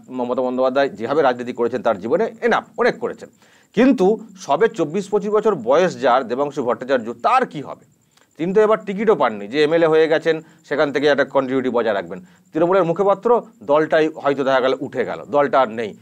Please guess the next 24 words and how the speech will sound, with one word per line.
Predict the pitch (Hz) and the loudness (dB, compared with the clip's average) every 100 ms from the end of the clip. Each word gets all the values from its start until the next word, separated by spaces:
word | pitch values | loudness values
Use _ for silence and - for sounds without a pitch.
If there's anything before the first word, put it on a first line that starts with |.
| _ | _
তখন | - 233 220 | -8 -6 -4
তিনি | 226 | -4
কি | - - 285 | -4 0 0
করবেন? | - 107 80 - _ _ _ | 0 -6 -8 -18 _ _ _
আর | 120 143 | -2 0
এই | 160 247 | 2 2
বয়সে | 262 262 247 190 | 4 2 2 0
যেভাবে | 151 165 214 233 | 0 -2 0 -2
আক্রমণ | - 143 - 254 254 247 | -2 -8 -4 0 2 2
করেছেন, | 180 160 160 131 156 _ _ _ _ _ _ - - _ _ | 2 2 2 -4 -4 _ _ _ _ _ _ -20 -20 _ _
যেভাবে | 117 170 190 | -2 0 2
আক্রমণ | 147 156 - 196 190 | 2 0 0 0 2
করেছেন, | 185 156 147 120 117 - _ _ _ | 2 0 0 -4 -6 -12 _ _ _
আহ, | 120 131 151 | 0 0 0
নির্বাচন | 156 170 | 2 2
কমিশনকে | - 160 160 151 151 | 2 -2 -2 -2 -2
আক্রমণ | 135 139 135 | -2 -2 -4
করছেন, | 143 135 147 127 | -4 -2 -2 -2
অন্যান্য | 127 139 139 | -4 -4 -2
নেতানেত্রীকে | 131 127 135 131 127 135 | -2 -2 -2 -4 -6 -6
যেভাবে | 95 131 180 190 | -4 -4 0 0
আক্রমণ | - - 151 147 | 0 -2 -2 -2
করেছেন, | 131 147 147 113 113 - _ _ - | -2 -2 -2 -6 -8 -18 _ _ -6
তাহলে | 147 214 208 208 208 | 0 2 4 4 2